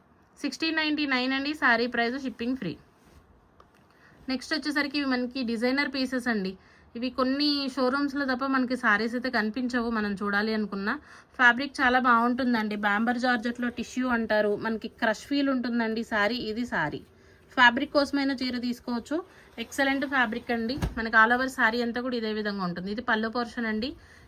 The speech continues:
కంప్లీట్గా శారీ డిజిటల్ ప్యాటర్న్ తోటి వస్తుంది. బ్లౌజ్ ఇంకా ఎక్సలెంట్‌గా ఉంటుంది. ఇది బ్లౌజ్. మీకు ఈ శారీ మీదకి బ్లౌజ్ నచ్చితే పేరప్ చేయొచ్చు, లేదా మీకు నచ్చినటువంటి బ్లౌజ్ అయినా పేరప్ ఇవ్వచ్చు.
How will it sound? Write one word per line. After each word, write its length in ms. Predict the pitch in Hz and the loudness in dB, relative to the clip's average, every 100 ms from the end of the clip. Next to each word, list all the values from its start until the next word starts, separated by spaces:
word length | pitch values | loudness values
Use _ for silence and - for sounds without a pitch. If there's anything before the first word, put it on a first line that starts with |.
| - | -4
కంప్లీట్గా 520 | 262 254 294 294 302 311 | -2 0 0 0 0 2
శారీ 280 | 277 247 262 | 4 4 2
డిజిటల్ 360 | 240 233 247 247 | -4 -2 -2 2
ప్యాటర్న్ 360 | 247 247 247 | 2 2 -2
తోటి 140 | 240 240 | -4 -6
వస్తుంది. 340 | 233 247 262 | -6 -6 -4
బ్లౌజ్ 320 | 247 233 226 240 | 0 0 0 -2
ఇంకా 200 | 226 240 | -2 -2
ఎక్సలెంట్‌గా 520 | 240 - 214 196 202 | -2 -4 -4 -4 -4
ఉంటుంది. 300 | 208 175 170 202 | -4 -4 -6 -6
ఇది 120 | 226 | -4
బ్లౌజ్. 360 | 185 156 147 - - - - - | -4 -4 -8 -12 -16 -20 -18 -10
మీకు 200 | 233 233 | -6 0
ఈ 60 | |
శారీ 260 | 233 208 233 | 4 4 4
మీదకి 280 | 247 247 254 | -2 -4 -2
బ్లౌజ్ 280 | 233 220 220 | 2 2 2
నచ్చితే 320 | 226 226 247 | -2 -4 -6
పేరప్ 320 | 240 240 233 | -2 -2 -4
చేయొచ్చు, 340 | - 240 240 277 | -2 -4 -2 -4
లేదా 260 | 240 240 | -2 0
మీకు 240 | 240 233 247 | -2 -2 -4
నచ్చినటువంటి 500 | 233 - 226 226 214 | -6 -6 -6 -4 -4
బ్లౌజ్ 260 | 208 202 | -4 -4
అయినా 160 | 208 247 | -4 -4
పేరప్ 360 | 226 175 170 | -4 -4 -6
ఇవ్వచ్చు. 360 | 143 139 - - | -10 -12 -12 -18